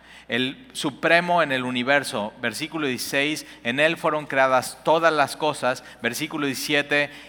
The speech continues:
y Él es antes de todas las cosas, y todas las cosas en Él subsisten. Entonces, Él es el creador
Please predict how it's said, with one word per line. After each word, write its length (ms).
y 160
Él 200
es 200
antes 380
de 100
todas 340
las 280
cosas, 600
y 120
todas 360
las 180
cosas 440
en 160
Él 300
subsisten. 1000
Entonces, 760
Él 260
es 140
el 160
creador 560